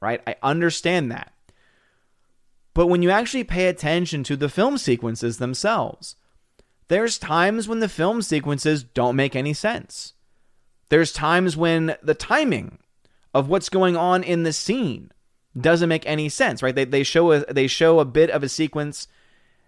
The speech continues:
at one point, and then it follows with another sequence. But then when you think about it logically, you're like, "Wait, that doesn't make any logical sense,"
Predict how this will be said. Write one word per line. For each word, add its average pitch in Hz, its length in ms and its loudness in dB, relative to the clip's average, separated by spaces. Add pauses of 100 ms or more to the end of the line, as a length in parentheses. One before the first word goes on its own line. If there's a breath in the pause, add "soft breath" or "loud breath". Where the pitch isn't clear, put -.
(220)
at 127 140 2
one 170 240 4
point, 180 300 2
and 139 120 -2
then 135 120 0
it - 80 -8
follows 156 340 4
with 139 100 -4
another 143 300 2
sequence. 143 480 -4
But 139 180 -4
then 147 120 2
when 143 80 0
you 131 80 -2
think 226 220 -2
about 175 200 2
it - 100 -2
logically, 156 460 2
you're 139 100 2
like, 135 200 2
"Wait, 151 260 -2
that 147 220 0
doesn't 135 220 -2
make 127 300 -4
any 127 220 0
logical 139 540 0
sense," - 460 -16